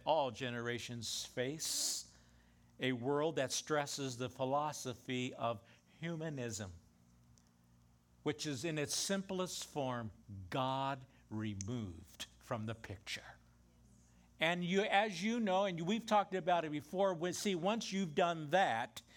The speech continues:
then it makes it real simple for you to step in and assume that position. We become our own gods, right? The world, no matter its generation, is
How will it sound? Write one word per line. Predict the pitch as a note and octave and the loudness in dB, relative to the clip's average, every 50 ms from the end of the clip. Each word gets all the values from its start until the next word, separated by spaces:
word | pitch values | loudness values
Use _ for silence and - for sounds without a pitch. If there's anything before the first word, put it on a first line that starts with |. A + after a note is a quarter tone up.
| - - - - - - | -20 -20 -20 -18 -4 0
then | C3+ F3 F#3 | 2 4 4
it | F#3 E3+ | 4 2
makes | E3 F3 F3+ E3+ - - | 2 2 2 0 2 0
it | F3+ E3 | -2 -2
real | D#3+ D#3+ G3 A3 A3 A3 | 0 2 4 4 4 4
simple | G#3 - - - G#3 G3 - F3+ D#3+ | 2 2 0 2 0 0 0 -2 -2
for | - - D#3+ D3+ | -2 0 -2 0
you | D3 E3 F#3+ G#3 G#3+ | 0 2 2 2 2
to | F#3 E3+ C#3 | 0 0 0
step | - - - - - F#3 E3 D3+ - - - | 0 0 -2 0 2 2 2 2 0 -2 -2
in | G#3 F#3+ D3+ C#3 C#3 B2+ - - - - | -2 0 0 -2 -2 -4 -8 -10 -4 -2
and | D3+ C#3+ C3+ C3+ | 0 0 2 0
assume | C3 - - - - F#3+ E3+ D3+ C#3 C3+ | 0 0 -2 -2 -2 -2 -2 -4 -4 -2
that | B2+ C3 C3 B2+ B2+ | 0 0 0 0 -2
position. | - C#3+ B2 A#2+ D3+ C#3+ - - - A2+ A2 A2 | -2 -4 -4 -2 -2 -4 -4 -4 -4 -4 -2 0
We | A#2 B2 | 0 0
become | A#2+ C#3 C3+ C#3 - - D#3+ A#2+ A2 A2 | 0 -2 -4 -4 -4 -4 -4 -2 -2 0
our | A2+ G#2+ A2+ A#2 A#2+ | 0 0 0 0 -2
own | B2 B2+ | -2 -4
gods, | B2 C3 D#3 F3+ D3+ A2 F#2 - - - - G#2 | -4 -4 -4 -2 -4 -6 -8 -10 -10 -10 -6 -2
right? | G#2+ A2+ C#3 A3+ - - - - - - - - - - - - _ - - - - _ - - - - - - _ - - _ - - - - _ - _ _ _ - - _ _ - - - - - - - - - - - - - - - - - _ _ - - - - - - | 0 0 0 0 -4 -12 -20 -20 -20 -20 -20 -20 -20 -20 -20 -20 _ -20 -20 -20 -20 _ -20 -20 -20 -20 -20 -20 _ -20 -20 _ -20 -20 -20 -20 _ -20 _ _ _ -20 -20 _ _ -20 -20 -20 -20 -20 -20 -20 -20 -20 -20 -20 -20 -20 -20 -20 -20 -20 _ _ -20 -20 -20 -20 -18 -2
The | B2 D3+ | 0 0
world, | D3+ C#3+ E3+ F#3 F#3+ F#3 F3+ G3 A3 A3+ - - - - - - - - - - - _ _ _ _ - - - | 4 4 6 6 8 8 6 6 4 0 -4 -12 -20 -20 -20 -20 -20 -20 -20 -20 -20 _ _ _ _ -20 -12 -4
no | B2 C3+ D3 D#3 | -2 0 0 2
matter | D#3 D#3 D#3+ E3 F#3 G3 F3+ D#3+ D3 C3 - | 2 4 4 6 6 6 4 2 0 -2 -2
its | C#3 C3 A#2+ - - | -2 -2 0 -2 -2
generation, | - B2 C#3 C3+ C3 C3 C3 C3 C3+ C#3+ C#3 - - E3 D#3+ D3+ | 0 0 0 0 0 0 0 0 0 0 0 -2 -4 -4 -4 -2
is | C#3+ C#3+ B2+ - | -2 -2 -2 -4